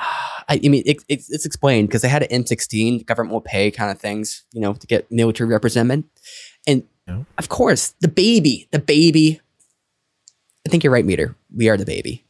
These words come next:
Speaker 2: President Baby.
Speaker 1: So,
Speaker 2: We're all the president.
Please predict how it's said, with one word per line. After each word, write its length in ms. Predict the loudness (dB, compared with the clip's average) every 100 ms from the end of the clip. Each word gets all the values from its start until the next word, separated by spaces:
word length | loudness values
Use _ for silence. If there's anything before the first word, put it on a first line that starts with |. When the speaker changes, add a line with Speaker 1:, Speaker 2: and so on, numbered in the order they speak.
| _ _ _ _ _ _ _ _ -8
Speaker 2:
President 400 | -6 -4 -4 -4
Baby. 400 | -4 -4 -4 -8 _ _ _ _ _ _ _ _ _ _ _
Speaker 1:
So, 200 | 2 4
Speaker 2:
We're 40 | 4
all 60 | 2
the 80 | -2
president. 500 | -6 -8 -10 -12